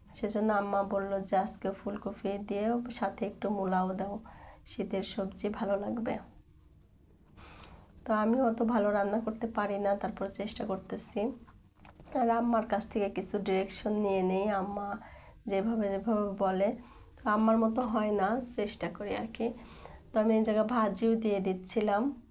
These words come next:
উম, উম, কারণ হচ্ছে এখন সাড়ে নয়টা বাজে,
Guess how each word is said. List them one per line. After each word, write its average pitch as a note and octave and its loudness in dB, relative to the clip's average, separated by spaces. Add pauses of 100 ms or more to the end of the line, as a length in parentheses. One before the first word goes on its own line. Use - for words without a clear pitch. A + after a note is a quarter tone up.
(320)
উম, G3+ -2 (4000)
উম, G#3 -2
কারণ G3 0
হচ্ছে G#3 -2 (220)
এখন A3 -2
সাড়ে G#3 2
নয়টা G3 0
বাজে, F#3+ 0